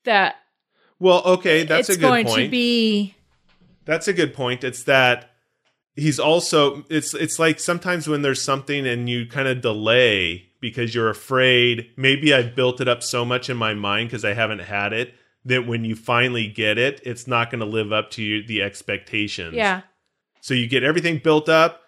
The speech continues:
Speaker 2: and then you go there, and you go in the theater, you hear the Star Wars logo just shoots across the screen, the music comes up, or you actually hear the twentieth century fanfare come up, and then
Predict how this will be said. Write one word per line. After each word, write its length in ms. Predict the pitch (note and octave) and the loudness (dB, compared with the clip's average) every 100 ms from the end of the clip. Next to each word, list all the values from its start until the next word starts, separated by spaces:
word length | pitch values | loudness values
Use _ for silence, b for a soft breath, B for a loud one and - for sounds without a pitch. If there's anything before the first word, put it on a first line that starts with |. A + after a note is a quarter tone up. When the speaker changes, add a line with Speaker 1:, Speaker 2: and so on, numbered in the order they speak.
| _ _ - | _ _ -10
Speaker 2:
and 140 | C#3 | -4
then 140 | C3+ C3 | -2 -2
you 140 | A2 | -4
go 300 | A2 D3+ D#3+ | 2 6 6
there, 260 | D#3+ E3 E3 | 6 6 4
and 80 | C3 | 2
you 80 | A#2 | 0
go 180 | D#3+ D#3+ | 2 4
in 100 | D#3 | 2
the 80 | |
theater, 680 | D3 D3+ D3+ D#3+ D#3+ D#3+ F3 _ _ _ | 2 4 4 4 4 2 0 _ _ _
you 120 | - B2 | -8 0
hear 180 | C#3+ C3 | 2 2
the 120 | B2 | 0
Star 460 | - - D3 D3+ | -2 4 6 6
Wars 520 | D#3 D#3+ D#3+ D#3+ D#3 - | 6 6 6 4 0 -8
logo 520 | C3+ C3+ D3 D#3 D#3 | -2 4 6 6 4
just 220 | D3+ C3+ | 4 2
shoots 280 | - F3 F3 | 2 0 0
across 340 | E3 E3 D#3 | -2 0 0
the 80 | D#3 | 0
screen, 340 | D3 - D#3 D3 | -4 -2 0 0
the 100 | B2+ | 0
music 420 | C#3 D#3 E3 D#3+ | 4 4 2 -2
comes 240 | D#3 C#3+ | -2 0
up, 140 | D#3 D#3 | 0 0
or 60 | |
you 140 | C3 B2+ | 0 2
actually 280 | C3+ - C#3+ | 0 0 0
hear 120 | C#3 | 0
the 100 | B2 | 0
twentieth 380 | - D3 C#3+ C3+ | -4 -4 -4 -4
century 320 | D3 C#3 C3+ | -6 -4 -6
fanfare 480 | - D3+ D3+ E3 D#3+ | 0 2 2 2 0
come 220 | E3+ D#3 | 0 2
up, 280 | D#3 E3 - _ _ _ _ _ | 2 2 -2 _ _ _ _ _
and 200 | D#3 D3+ | -2 2
then 400 | D#3+ D#3+ D#3+ D#3 | 4 6 4 0